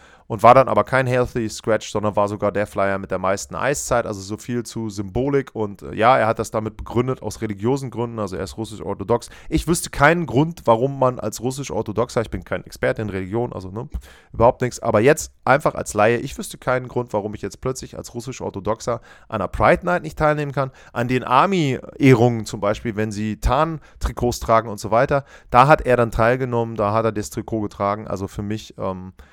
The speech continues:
einfach schlecht. Natürlich kann man jetzt sagen, ja, freie Meinungsäußerung, er darf das selber entscheiden.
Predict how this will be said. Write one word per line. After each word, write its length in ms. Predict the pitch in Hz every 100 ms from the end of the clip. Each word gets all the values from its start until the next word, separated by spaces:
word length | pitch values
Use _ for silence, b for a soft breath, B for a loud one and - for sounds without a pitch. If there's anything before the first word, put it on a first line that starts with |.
| b b _
einfach 580 | 107 120 - 120 113 - - _
schlecht. 500 | - 156 202 - -
Natürlich 300 | 120 117 156
kann 80 | 147
man 100 | 127
jetzt 80 | -
sagen, 200 | 117 113
ja, 180 | 131
freie 300 | 170 - 113
Meinungsäußerung, 760 | 110 127 151 147 110 127 131 120
er 100 | 107
darf 180 | 107 107
das 160 | 107
selber 280 | - 104 120
entscheiden. 440 | 101 - 110 160